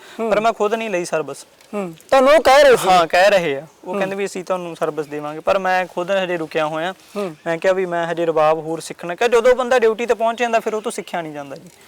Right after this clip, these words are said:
Speaker 1: ਬਿਲਕੁਲ, ਹਾਂ।
Speaker 2: ਹਾਂ, ਫਿਰ ਉਸ, ਉਹ ਡਿਊਟੀ ਤੇ ਹੀ ਰਹਿ ਜਾਂਦਾ ਬੰਦਾ।
Speaker 1: ਹੂੰ। ਇੱਕ ਸ਼ਬਦ ਫਿਰ ਹੋਰ ਆ, ਮੰਤਰ ਮੁਗਧ ਸੰਗਤਾਂ।
Speaker 2: ਹਾਂਜੀ,
Speaker 1: ਜੀ।
Speaker 2: ਮੈਂ ਤੁਹਾਨੂੰ ਸ਼ਬਦ ਸੁਣਾਉਣਾ ਗਾ ਜੀ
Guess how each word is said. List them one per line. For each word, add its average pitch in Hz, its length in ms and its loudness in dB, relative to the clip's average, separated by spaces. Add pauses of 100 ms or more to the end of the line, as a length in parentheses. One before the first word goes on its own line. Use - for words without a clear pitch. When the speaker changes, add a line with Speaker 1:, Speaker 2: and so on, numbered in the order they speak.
Speaker 1:
ਬਿਲਕੁਲ, 233 280 2
ਹਾਂ। 175 140 0
Speaker 2:
ਹਾਂ, 160 80 2
ਫਿਰ 185 180 -4
ਉਸ, 208 220 -4
ਉਹ 220 200 -2
ਡਿਊਟੀ 190 440 -4 (140)
ਤੇ 196 80 -4
ਹੀ 185 260 -4 (100)
ਰਹਿ 151 200 0
ਜਾਂਦਾ 147 240 -6
ਬੰਦਾ। 131 240 -16 (340)
Speaker 1:
ਹੂੰ। 185 160 -6 (840)
ਇੱਕ 240 340 2
ਸ਼ਬਦ 208 360 2
ਫਿਰ 214 140 4
ਹੋਰ 208 340 4
ਆ, 220 340 -2
ਮੰਤਰ 202 340 2
ਮੁਗਧ 208 340 0 (320)
ਸੰਗਤਾਂ। 202 440 -2 (680)
Speaker 2:
ਹਾਂਜੀ, 180 260 2
Speaker 1:
ਜੀ। 165 420 -10
Speaker 2:
ਮੈਂ 214 300 4
ਤੁਹਾਨੂੰ 254 260 0
ਸ਼ਬਦ 202 260 2
ਸੁਣਾਉਣਾ 190 500 -2
ਗਾ 190 200 4
ਜੀ 196 380 -6